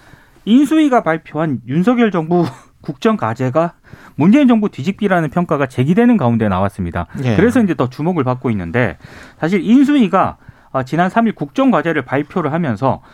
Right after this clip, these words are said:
Speaker 1: 문재인 정부의 부동산 정책, 뭐 재정 정책, 법 집행, 남북 관계, 원전 감축 등을 정상화하겠다. 정상화라는 단어를 썼거든요.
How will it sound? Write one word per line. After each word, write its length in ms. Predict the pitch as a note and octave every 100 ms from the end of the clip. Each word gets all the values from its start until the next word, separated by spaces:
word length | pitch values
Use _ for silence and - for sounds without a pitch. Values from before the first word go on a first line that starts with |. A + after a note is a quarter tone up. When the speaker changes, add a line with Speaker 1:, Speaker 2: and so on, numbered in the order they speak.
| - _
Speaker 1:
문재인 360 | C3+ F#3 C4
정부의 340 | A3 F#3+ F3+ F#3
부동산 520 | - C#3 A3 G3+ D3
정책, 440 | A#2 A#2 - A#2+ - -
뭐 140 | G#2+
재정 340 | - A2 F3+
정책, 420 | F3+ E3 B2 B2+ - _
법 200 | - C3
집행, 440 | - F3 - C#3+ D#2
남북 320 | - C#3 F#3+
관계, 380 | E3 B2+ A2+ E2 - - - - _
원전 420 | A#2+ D#3 A#3 B3+
감축 380 | F3 C#3 B2+ -
등을 300 | C#3 D#3+ F#3+ - _
정상화하겠다. 840 | - B2 B2 A#3 A3 B2 - F2 - _ _ -
정상화라는 640 | C3 E3 C4 C#4+ B3+ E3+
단어를 300 | G#2 A2 G#2+
썼거든요. 500 | G#2+ - G#2 F2+ C3